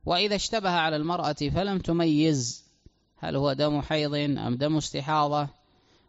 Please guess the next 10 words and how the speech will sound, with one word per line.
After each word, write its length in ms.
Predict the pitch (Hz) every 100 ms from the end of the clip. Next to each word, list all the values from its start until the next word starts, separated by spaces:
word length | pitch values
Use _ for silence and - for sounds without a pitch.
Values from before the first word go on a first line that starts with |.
| _
فالأصل 520 | - - 247 - 214
في 60 | 185
الدم 260 | 170 214 196
الخارج 500 | 165 190 185 170 156
منها 360 | 175 214 247
أنه 220 | 214 196
دم 380 | 196 190 170 190 -
حيض 260 | 185 143 - _ _ _ _ _ _ _ _ _ _ _ _
حتى 320 | 147 - 156
يتبين 640 | 143 139 156 143 147 170